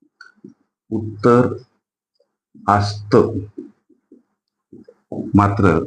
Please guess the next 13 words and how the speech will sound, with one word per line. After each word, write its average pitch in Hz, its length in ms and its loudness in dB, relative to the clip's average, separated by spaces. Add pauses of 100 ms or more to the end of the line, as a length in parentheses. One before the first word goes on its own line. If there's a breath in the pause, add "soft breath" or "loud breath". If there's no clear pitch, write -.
(320)
इथं 101 420 0
पर्यायामध्ये 101 840 4
सोळा 85 420 2
दर्शवलेले 82 640 -2
नाही, 135 200 -4 (500)
हे 107 160 0
या 90 140 2
प्रश्नाचं - 600 -4 (100)
ॲक्युरेट 127 560 2
आन्सर 87 380 0
आहे. - 240 -4 (140)
मात्र 95 340 -2 (1200)
पर्यायामध्ये 117 760 4